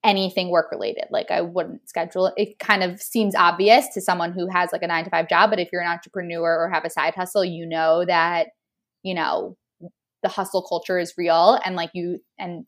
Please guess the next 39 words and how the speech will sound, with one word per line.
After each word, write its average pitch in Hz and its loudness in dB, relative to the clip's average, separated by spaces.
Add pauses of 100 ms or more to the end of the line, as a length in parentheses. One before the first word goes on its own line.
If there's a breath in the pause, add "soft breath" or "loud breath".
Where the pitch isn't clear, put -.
you 190 -6
know, 165 0
productivity 175 2
culture 170 0
is 170 -2
so, 170 4 (840)
or 196 4
at 160 -2
least 208 2
for 196 0
me, 175 -2
it - -4
kind 180 -2
of 180 -8
infiltrates 185 -6
my 180 -8
every 175 -6
thought. 180 -2
I'm - -10
like, 165 -12
"Oh, 196 0
it's 190 -8
a 180 -10
Saturday 196 0
and 185 -4
I'm 175 -10
laying 175 -2
on 180 -6
the 156 -8 (100)
couch. 214 0
Like, 156 -2 (280)
I 180 -2
should 180 -12
be 180 -8
doing 180 -4
something." - -12 (340)
Um, 170 -2
but 180 2
I've 175 0